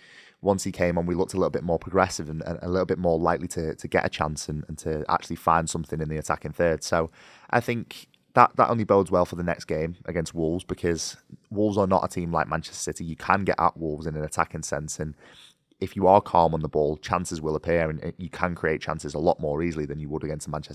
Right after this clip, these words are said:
City defence. So I think moving forward, I think that's, that's positive signs. I think it, it does, uh, have question marks over who should start,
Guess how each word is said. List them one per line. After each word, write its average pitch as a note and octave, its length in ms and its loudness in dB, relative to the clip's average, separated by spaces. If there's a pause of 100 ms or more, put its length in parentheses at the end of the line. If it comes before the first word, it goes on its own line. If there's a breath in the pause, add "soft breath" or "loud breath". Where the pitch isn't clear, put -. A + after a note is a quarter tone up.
City - 240 -6
defence. - 380 -8
So D2+ 260 -2 (360 loud breath)
I F2+ 80 -2
think F#2 440 -6
moving G2+ 320 0
forward, F2 460 2
I E2 60 -4
think - 340 -14
that's, - 300 -4
that's - 200 -6
positive F2+ 460 -4
signs. F#2+ 440 0 (480 loud breath)
I - 60 -2
think - 640 -12 (160)
it, G#2 160 -6
it G#2 140 -8
does, G#2 360 2 (800)
uh, F2+ 500 -4
have - 240 -2
question F#2+ 320 0
marks F2 240 2
over E2+ 120 -2
who F2 140 -4
should E2+ 180 -6
start, E2+ 360 4